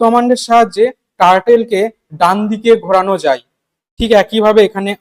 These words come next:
আরটি লিখব, স্পেস দেব, তারপরে এখানে ডান দিকে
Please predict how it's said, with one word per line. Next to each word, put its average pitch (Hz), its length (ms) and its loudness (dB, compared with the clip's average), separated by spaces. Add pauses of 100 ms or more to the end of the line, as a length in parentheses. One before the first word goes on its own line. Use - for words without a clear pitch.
(160)
আরটি - 500 -4 (220)
লিখব, 180 260 -8 (480)
স্পেস 214 360 2 (140)
দেব, 196 140 0 (580)
তারপরে 208 340 0
এখানে 254 220 -4 (120)
ডান 185 160 0 (100)
দিকে 226 240 -6